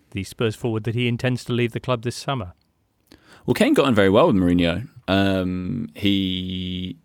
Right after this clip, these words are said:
Speaker 2: he had a lot of respect for him, enjoyed working with him. And in, from a Kane perspective, you know, why wouldn't you? His form this season has been sensational. Um, you know, arguably his most complete season of his career. His numbers are astonishing. Um, so I don't think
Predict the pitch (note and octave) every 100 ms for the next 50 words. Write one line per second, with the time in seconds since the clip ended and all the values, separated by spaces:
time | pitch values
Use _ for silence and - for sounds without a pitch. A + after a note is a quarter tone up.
0 | _ G2+ G#2+ F#2+ G#2+ - F2+ G2 - -
1 | F#2 F#2 F2 E2 F2 G#2 G#2 G#2 G2+ F#2+
2 | F#2 F2+ F#2 F#2+ F2+ E2 G2 G2+ A2 A2+
3 | D#3+ D3 - D3 D#3+ - F2 - F#2 -
4 | - - _ _ - E2+ E2 F#2 F2+ F#2+
5 | A2 A#2+ E3 D2+ F2 F#2+ A2+ G#2+ G2 -
6 | A2 G2 F2+ G2 F#2+ - F2+ - G2+ D#3
7 | - D#2+ - - - E2 F2+ F2+ E2+ -
8 | - E2+ D2 F#2+ F2+ E2+ E2+ F#2 - E2+
9 | - G#2 F#2+ - - - - - - -
10 | - - A2+ G#2+ G2+ F#2 G2+ G#2+ A2 G#2
11 | F#2+ G#2+ G#2 G2 F2 - F2+ F2 D#2+ -
12 | - - G#2+ B2 G#2 E2+ D#2+ G2 G2+ -
13 | - G2 F#2+ F#2+ F#2+ G2 - A#2 A2+ C3+
14 | D#3+ - A#2+ A2 -